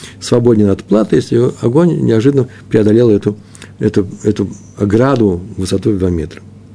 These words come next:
Причём эту высоту измеряют от самой, от верхней части ограды до верхней границы дров, колючек и прочего. Так вот, в случае обычного поля, так Рав ска-, Рава сказал,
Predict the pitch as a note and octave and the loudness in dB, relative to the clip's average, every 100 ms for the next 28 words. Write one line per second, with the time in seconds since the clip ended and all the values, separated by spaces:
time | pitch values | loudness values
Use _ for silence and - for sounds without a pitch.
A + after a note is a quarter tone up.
0 | - - - - - - C3+ C#3 B2 A#2+ | -20 -20 -20 -12 -4 2 4 4 2 0
1 | C3 F3+ G#2+ A2+ B2+ A#2 G#2+ G#2 - A2+ | 2 2 4 2 2 2 0 -4 0 2
2 | C#3+ D#3+ G#2+ - G2 B2+ C#3+ D#3 C3 A#2+ | 2 0 -4 -6 0 0 0 -2 -2 -2
3 | G#2 G2+ D#3+ D3+ A#2 F#2+ A#2+ D3+ G#3+ G#3+ | -2 2 2 2 0 2 4 4 4 0
4 | - - - - B2 C#3+ D3 A2+ B2+ C3+ | -8 -20 -20 -2 0 2 0 2 2 0
5 | - A#2 - - G#2+ B2 E3+ D3+ - A2 | -2 -6 -8 -6 2 4 4 2 0 2
6 | C3+ D#3+ A2+ A2 G#2 G#2+ - G2+ G2+ - | 2 2 0 -2 0 -2 -2 -14 -16 -20
7 | - - - - - - - - - - | -20 -20 -20 -20 -20 -20 -20 -20 -20 -20
8 | - - C#3 C3+ D3+ A#2+ - - - - | -20 -6 -2 2 2 0 -8 -20 -18 -2
9 | D#3+ D3+ C#3+ C3 B2+ C4 - F3+ D#3+ D#3 | 0 2 2 2 2 0 0 0 2 2
10 | D3+ G#2+ D#2+ - - _ - - - G3 | 2 2 0 -10 -20 _ -20 -12 -4 -4
11 | F#3+ F3 - - G#2 A2 C3+ A2+ F#2+ G#2 | 0 -2 -2 -4 -2 0 0 0 -2 -2
12 | F#2+ F2 | -2 -4